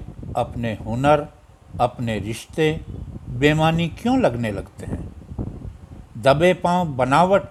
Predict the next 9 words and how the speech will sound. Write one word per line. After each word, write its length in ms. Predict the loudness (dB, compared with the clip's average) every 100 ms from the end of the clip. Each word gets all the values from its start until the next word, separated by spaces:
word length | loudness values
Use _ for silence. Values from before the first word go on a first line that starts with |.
| -16 -20 _
क्यों 240 | -4 2 6
आ 80 | 6
जाती 420 | 4 2 -2 -4
है 180 | -4 -4
हमारे 420 | -2 -2 -2 -2
व्यवहार 440 | -4 -6 -4 -6
में? 160 | -8 -18 -16 -16 -12 -10 -10 -14 -16 -16 -14 -10 -8 -8 -12 -10 -10 -6 -6 -6 -6 -8 -10 -12 -14 -12 -12 -10 -12 -12 -12 -14 -18 -20 -16 -12 -10 -8 -2
ये 100 | 0
सवाल 480 | 4 8 10 8